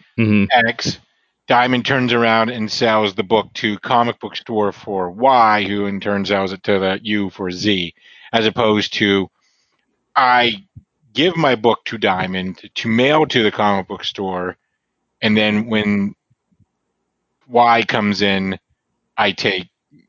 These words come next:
Speaker 2: a split of Y, and, and Diamond keeps the other split of Y. That doesn't sound like it'd be a logical business model.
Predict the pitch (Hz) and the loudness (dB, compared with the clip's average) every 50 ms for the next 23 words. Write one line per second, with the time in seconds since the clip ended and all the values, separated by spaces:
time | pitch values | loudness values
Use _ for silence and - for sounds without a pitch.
0 | _ _ _ _ _ _ _ _ _ _ _ _ _ _ _ 175 151 - - - | _ _ _ _ _ _ _ _ _ _ _ _ _ _ _ -16 -16 -16 -16 -18
1 | - _ _ - - 113 - - - - 135 127 117 110 95 98 101 101 95 95 | -20 _ _ -8 -8 -6 -6 -8 -4 0 2 4 4 2 2 0 -2 0 0 0
2 | 95 95 98 98 104 104 95 95 107 104 98 92 101 92 92 92 92 90 - - | -2 -4 -4 -6 -6 -8 -8 -8 -8 -8 -6 -4 -2 0 0 0 -2 -6 -8 -10
3 | - 98 90 - - - 101 90 85 87 82 - - - - 90 85 85 80 85 | -12 -14 -14 -14 -12 -8 -8 -6 -6 -8 -10 -12 -12 -14 -14 -14 -14 -14 -14 -14
4 | 85 82 80 85 - _ _ _ _ _ _ _ _ _ _ _ _ _ - 139 | -14 -14 -14 -16 -18 _ _ _ _ _ _ _ _ _ _ _ _ _ -4 -2
5 | 131 147 151 143 131 - - 127 117 110 107 101 104 98 104 98 95 92 92 95 | 2 2 4 2 2 2 2 2 2 2 2 0 0 0 2 2 2 0 0 -2
6 | 95 92 95 95 92 - 92 - 92 92 90 90 - 98 98 90 - - 87 - | -2 0 0 0 -2 -4 -8 -10 -10 -10 -10 -12 -12 -10 -10 -10 -10 -12 -14 -14
7 | - 101 87 82 82 82 87 | -12 -12 -12 -12 -12 -14 -18